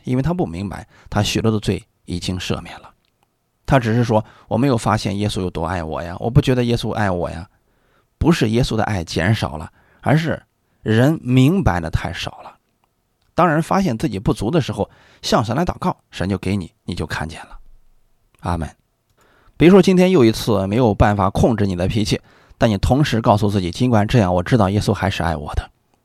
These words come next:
这个时候你比别人多明白一件事情，知道神的爱在你身上，知道今天耶稣的赦免在你身上，而且耶稣对你的赦免是无条件的。在我们还做罪人的时候，耶稣就为我们的罪而死了，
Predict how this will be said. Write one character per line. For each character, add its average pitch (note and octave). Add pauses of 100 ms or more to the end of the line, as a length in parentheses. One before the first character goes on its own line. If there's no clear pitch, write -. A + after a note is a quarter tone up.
(220)
这 B3
个 G3
时 B2+
候 A#2+
你 A2
比 C3
别 G2+
人 B2
多 G3
明 A#2
白 G#2+
一 F2
件 F#2
事 F#2+
情， D2+ (400)
知 F3+
道 B2 (200)
神 -
的 F#2
爱 F2
在 F2+
你 F2+
身 D#2
上， - (280)
知 -
道 C3+
今 A2+
天 G#2+
耶 A2+
稣 A2+
的 G2+
赦 B2
免 E2
在 F2
你 -
身 -
上， - (240)
而 A2
且 - (260)
耶 G#2+
稣 G#2
对 G#2+
你 F2+
的 F#2
赦 D#2
免 D2 (220)
是 -
无 D#2+
条 D2+
件 -
的。 - (600)
在 G#3
我 G#2+
们 A2+
还 A#2
做 C3
罪 A#3
人 F#2+
的 F#2
时 F2+
候， F#2+ (280)
耶 A2+
稣 B2
就 A#2+
为 C3
我 F2
们 G2
的 F2+
罪 G#2+
而 D#2
死 -
了， -